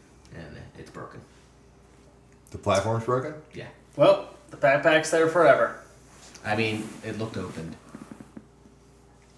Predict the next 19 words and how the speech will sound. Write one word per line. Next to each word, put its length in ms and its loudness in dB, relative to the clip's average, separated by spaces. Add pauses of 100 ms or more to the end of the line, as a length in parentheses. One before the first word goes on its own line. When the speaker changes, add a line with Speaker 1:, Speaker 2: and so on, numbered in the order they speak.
(220)
Speaker 3:
Like 160 6
Speaker 2:
Uh, 40 2
Speaker 3:
somebody 300 6
already 280 4
rummaged 380 -4
through 200 4
it? 280 -4
Speaker 1:
Yeah, 320 -6
that's 160 -12
what 100 -12
it 40 -20
looks 140 -16
like. 140 -12 (460)
Speaker 2:
Does 140 2
anyone 180 4
have 140 4
a 20 2
grappling 380 6
hook? 260 0